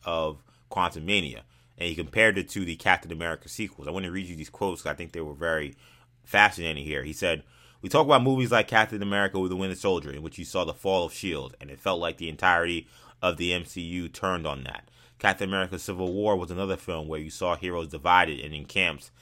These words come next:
and battleground, battle lines being drawn.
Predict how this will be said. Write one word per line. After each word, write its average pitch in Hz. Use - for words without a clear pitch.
and 82
battleground, 85
battle 113
lines 87
being 85
drawn. 78